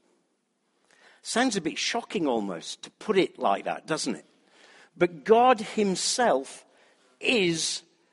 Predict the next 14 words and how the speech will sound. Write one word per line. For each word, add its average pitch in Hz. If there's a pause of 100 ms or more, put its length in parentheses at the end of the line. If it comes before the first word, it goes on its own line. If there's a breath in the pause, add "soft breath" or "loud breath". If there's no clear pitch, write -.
(200)
a 160
servant, 165
the 131
Bible 117
tells 120
us. - (160 soft breath)
Not 285
out 294
of 190
weakness, 185 (240 loud breath)
but 220
out 233
of 180
greatness. 233